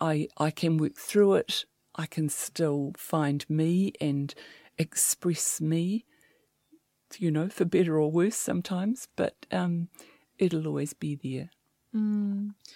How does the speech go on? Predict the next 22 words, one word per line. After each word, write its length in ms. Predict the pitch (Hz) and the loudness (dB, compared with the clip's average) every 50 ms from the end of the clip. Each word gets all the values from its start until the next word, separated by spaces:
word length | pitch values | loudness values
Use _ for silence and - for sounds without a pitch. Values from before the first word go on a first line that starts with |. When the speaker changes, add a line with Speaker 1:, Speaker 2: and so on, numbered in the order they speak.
| - _ _ - 214 | -20 _ _ -14 -10
Speaker 2:
I 40 | |
think 240 | 208 - 220 - - _ _ _ - - | -8 -8 -8 -8 -10 _ _ _ -2 0
yeah, 280 | 208 202 190 185 180 185 | 2 2 4 2 0 -2
I 20 | |
think 140 | 165 196 190 - | -4 -6 -8 -6
it's 100 | 170 - | -4 -4
so 140 | - 190 180 175 - | -4 -4 -6 -10 -10
powerful 640 | - - 196 190 202 202 196 - 180 170 170 175 - - - - - - | -8 -4 -2 0 0 0 0 2 2 4 4 2 0 -4 -12 -20 -10 -6
because 500 | - 190 - 202 180 175 180 - - - - - - - - _ _ _ - | -6 -2 0 0 0 0 0 -2 -4 -6 -8 -16 -20 -20 -20 _ _ _ -2
that 180 | 196 185 - | -2 -2 0
does 340 | - 202 196 196 202 196 185 | 0 -2 0 0 0 0 0
sit 300 | - - - 208 - - | 0 0 -2 -2 -2 -4
under 220 | - 185 180 175 180 | -4 -4 -4 -4 -6
all 240 | - - 185 185 185 | -6 -6 -4 -4 -4
of 140 | 185 180 180 | -6 -6 -6
our 140 | 175 175 175 | -8 -8 -8
kind 240 | - - 190 180 | -8 -8 -6 -6
of 120 | 180 170 - | -4 -4 -2
relationship 680 | 180 175 175 175 180 175 - 208 190 - - 190 - - | -2 -2 0 -2 -2 -2 -2 -4 -4 -4 -4 -8 -8 -10
experiences. 880 | - - - - - - 180 185 190 190 190 185 - - - 175 - | -10 -8 -8 -8 -4 -4 -2 -2 0 -2 -2 -4 -6 -6 -6 -6 -6
If 160 | - 160 - - | -8 -10 -6 -4
you, 220 | 180 175 175 | -4 -4 -4